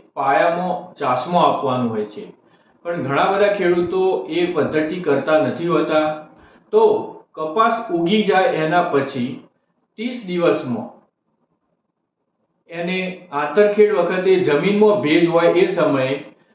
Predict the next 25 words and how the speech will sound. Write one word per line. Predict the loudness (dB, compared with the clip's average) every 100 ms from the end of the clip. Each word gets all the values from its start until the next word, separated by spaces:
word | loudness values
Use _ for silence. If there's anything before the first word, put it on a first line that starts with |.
| _ -10
તમે | -6 -4 -4 0
ડાયમોનિયમ | 4 4 2 -2 -2 -2
ફોસ્ફેટ | 0 0 0 -2 -2
ત્રીસ | -4 -6 -6
કિલો, | -2 0 0 -2 -6 -4
દસ | -2 -2
કિલો | -2 0 4
યુરિયા | 6 6 6 4 2 -2 -8 -18 _
અને | -10 -4 -4 -4 -8 -4
પાવડર | 0 2 2 0
ફોર્મમાં | -2 -2 -2 -2
ગંધક | 0 0 2 2
આવે | 2 0 0 -2
છે | -2 -4 -8 _ _
એનો | -12 -4 0
જો | 2 2
ઉપયોગ | 2 -2 -4 -4 -10 -20 _ -12
જમીનમાં | -8 -2 0 2 0 -4 -10 -20 _ _
પાયામાં | -6 -2 0 2 2
જો | 0
કરવામાં | 0 2 2 2 0 0
આવશે | -2 0 0 -2 -8 -20 _ _
તો | -18 -10
પરિણામ | -4 -2 -2 -2 -2
તમને | -2 -4 -4